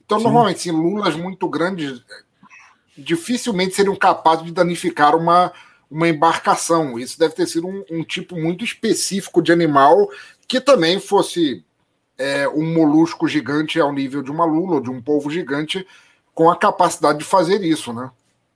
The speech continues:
Speaker 2: Uhum, não, com certeza. E esse tipo de animal, a gente, pelo que a gente conhece de polvo, molusco, esse tipo de lula, quando eles vão caçar, eles, eles se transformam em várias formas, né?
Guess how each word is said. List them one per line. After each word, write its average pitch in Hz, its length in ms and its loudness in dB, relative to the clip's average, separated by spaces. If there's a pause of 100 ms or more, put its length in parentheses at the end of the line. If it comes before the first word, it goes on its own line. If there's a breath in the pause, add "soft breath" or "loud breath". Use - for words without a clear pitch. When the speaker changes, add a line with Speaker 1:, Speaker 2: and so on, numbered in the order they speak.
(120)
Speaker 2:
Uhum, 147 440 0
não, 214 180 -4
com 156 120 -8
certeza. 160 440 -6 (400 loud breath)
E 120 520 0
esse 156 240 -2
tipo 180 180 -6
de 175 80 2
animal, 135 880 0 (160)
a 135 80 0
gente, 135 220 -4 (360)
pelo 160 160 2
que 160 120 -4
a - 20 2
gente 143 180 -4
conhece 135 400 -4
de 117 120 -6
polvo, 123 680 -2
molusco, 131 760 -6
esse 135 320 -8
tipo - 240 -16
de 131 100 -4
lula, 165 240 0 (320 loud breath)
quando 170 160 2
eles 165 220 2
vão 165 240 4
caçar, 170 420 2
eles, - 260 0
eles 170 300 -2
se - 80 -12
transformam 196 420 0
em 135 40 -2
várias 147 260 -4
formas, 139 480 -6
né? 131 80 -16